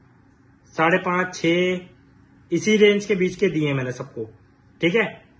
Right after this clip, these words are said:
अब देखिए आप उनका future में देखिए कितना अच्छा उनको benefit होगा। कम से कम दोस्तों आठ से दस हजार रुपए का ये coin होने वाला है बहुत जल्दी,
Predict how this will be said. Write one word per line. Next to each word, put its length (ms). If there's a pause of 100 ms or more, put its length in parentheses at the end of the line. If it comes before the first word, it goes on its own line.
(240)
अब 200
देखिए 400
आप 200
उनका 260
future 380
में 100
देखिए 280
कितना 280
अच्छा 220
उनको 220
benefit 400
होगा। 220 (760)
कम 160
से 140
कम 200
दोस्तों 280 (160)
आठ 200
से 140
दस 240
हजार 180
रुपए 160
का 100
ये 140
coin 220
होने 220
वाला 240
है 140
बहुत 180
जल्दी, 300